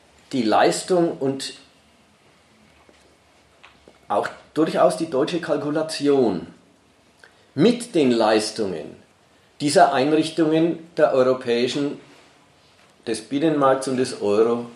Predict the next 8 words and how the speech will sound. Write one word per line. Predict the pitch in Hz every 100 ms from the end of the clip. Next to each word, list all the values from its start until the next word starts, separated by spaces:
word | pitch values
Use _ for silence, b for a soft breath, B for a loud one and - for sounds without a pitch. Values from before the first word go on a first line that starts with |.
| - -
äh, | 113 113 117 - -
erläutern. | 127 120 110 110 95 90 82 87 _ _ _ _ -
Nämlich, | 113 151 113 92 - - _ _ _ _ _ _ -
die | 110
Überschrift | 127 147 147 135
wäre | 131 127
jetzt | 123
hier, | - 131 127